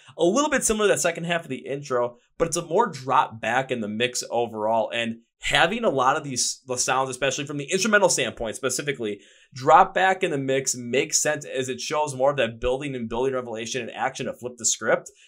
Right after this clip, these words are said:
kind of on that person that's been playing games with you. It m-, makes us into this massive, you know, difference point. I do like the move it to, you know, show that difference between where you were and where you are going.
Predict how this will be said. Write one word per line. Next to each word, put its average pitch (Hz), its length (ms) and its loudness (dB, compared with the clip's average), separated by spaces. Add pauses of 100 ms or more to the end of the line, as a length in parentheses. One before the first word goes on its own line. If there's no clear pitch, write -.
(220)
kind 135 200 0
of 123 200 -6
on 120 140 -2
that 117 180 -4
person 131 260 0
that's 107 80 -8
been 117 120 -4
playing 120 340 -2
games 127 280 -6
with 139 140 -6
you. 147 220 -6 (440)
It 165 240 4
m-, 139 320 -6
makes 151 240 2
us 170 80 0
into 180 160 0
this 120 180 -2
massive, 127 640 0
you 131 80 -4
know, 107 280 0 (220)
difference 135 400 2
point. 135 280 -4
I 117 60 -2
do 120 200 -6
like 135 180 -4
the 120 60 -12
move 123 180 -4
it 127 140 -2
to, 113 160 -4
you 120 100 -12
know, 101 200 -2
show 143 240 -2
that 127 180 4
difference 135 320 -2
between 123 540 -6 (100)
where 139 240 4
you 123 140 -2
were 139 240 2
and 120 100 -2
where 120 100 -4
you 113 160 -6
are 117 200 0
going. 160 480 -4